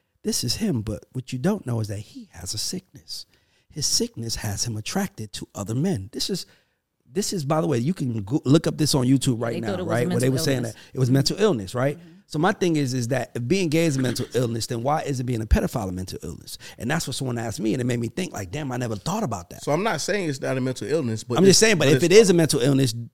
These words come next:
Speaker 1: then do you think it's, then that means it's
Speaker 2: It should
Speaker 1: mental
Speaker 2: be.
Speaker 1: health? Then it, you have to handle it like it's mental illness, and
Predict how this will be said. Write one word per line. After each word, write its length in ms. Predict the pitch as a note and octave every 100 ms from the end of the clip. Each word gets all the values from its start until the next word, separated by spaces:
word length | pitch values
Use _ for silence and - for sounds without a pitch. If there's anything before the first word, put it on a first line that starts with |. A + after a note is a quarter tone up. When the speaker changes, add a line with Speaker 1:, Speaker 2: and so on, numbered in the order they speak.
| -
Speaker 1:
then 440 | D3+ C#3 C3+ A#2+
do 80 | A2+
you 160 | C#3+ D3
think 240 | D3+ C3
it's, 160 | B2 G2+ F2+ _ _ _
then 300 | A2 D3 C3+
that 180 | C#3+ C#3
means 440 | C#3 C3+ B2 A2+ -
it's 140 | B2 G#2
Speaker 2:
It 20 |
should 60 | A#2+
Speaker 1:
mental 240 | A#2 C3+
Speaker 2:
be. 40 | D3+
Speaker 1:
health? 200 | A3 B2
Then 160 | B2
it, 120 | B2 - - _ -
you 100 | A#2+
have 180 | B2
to 60 | B2
handle 320 | A#2+ A#3 D#4
it 20 |
like 180 | G3 C#3
it's 120 | A#2+
mental 260 | B2+ B2+ A#2+
illness, 360 | B2 B2 A#2+ - - - -
and 460 | C#3+ B2+ A#2+ G#2+